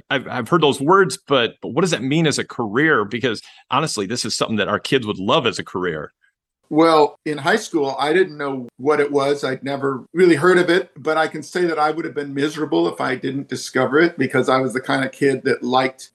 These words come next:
Speaker 2: to build things. I liked to figure things out. And, uh, I remember a high school counselor saying, "Oh, you should go into architecture."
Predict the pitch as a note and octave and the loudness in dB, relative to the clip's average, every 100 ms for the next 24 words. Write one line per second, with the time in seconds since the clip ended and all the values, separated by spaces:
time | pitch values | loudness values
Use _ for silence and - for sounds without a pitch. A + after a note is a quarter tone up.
0 | - C#3+ D3+ D#3+ D#3+ - D3+ D3+ D3+ C#3 | -2 2 6 6 6 2 2 4 2 -2
1 | - D3 C#3+ C#3+ - - C3+ B2 - - | -2 2 2 2 -2 -8 -6 -6 -8 4
2 | F3 D#3 D3 - D3 C3+ - F3 E3 E3 | 4 6 2 0 -4 -2 2 4 4 0
3 | - _ _ _ D#3 D#3+ D#3 C#3 E3 E3 | -10 _ _ _ -2 -2 -4 -6 -2 0
4 | E3 D#3 - E3 F3+ G#3+ G3 D#3 F3+ F3 | 0 -2 -4 -4 -2 -2 -2 -2 -4 -4
5 | D#3 - C#3+ C3 C3+ - C#3 C3 B2+ - | -8 -6 -10 -8 -8 -6 -4 -4 -6 0
6 | D#3 G#3 C#3+ D3 F3 F#3 D#3 C#3+ C3 B2 | 2 4 2 -2 -8 -6 -6 -4 -4 -2
7 | D3 - - B2 - - | -2 -4 -8 -10 -10 -14